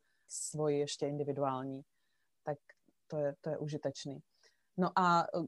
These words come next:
aby jsme se nezastavili, že, mm, ty fáze jsou jenom, že bouří, tak, eh,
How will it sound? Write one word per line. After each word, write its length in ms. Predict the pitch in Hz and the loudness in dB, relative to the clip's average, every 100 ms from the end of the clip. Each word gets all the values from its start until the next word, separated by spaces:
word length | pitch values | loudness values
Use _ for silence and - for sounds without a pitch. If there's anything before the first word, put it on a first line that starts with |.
| - _ | -6 _
aby 160 | 190 196 | 4 6
jsme 160 | 208 | 6
se 120 | 196 208 | 4 6
nezastavili, 640 | 196 202 - 202 196 190 | 6 4 8 10 10 10
že, 220 | 180 196 | 10 8
mm, 380 | 185 - 180 180 | 8 2 -2 0
ty 140 | 180 | -2
fáze 340 | 190 190 180 185 | 2 4 4 2
jsou 220 | - 185 | 2 4
jenom, 240 | 180 180 | 6 4
že 100 | 185 | 4
bouří, 480 | 190 175 170 185 190 - _ _ _ _ _ _ _ | 4 6 6 2 -2 -6 _ _ _ _ _ _ _
tak, 260 | 185 170 - | 0 0 4
eh, 240 | 175 170 | 6 6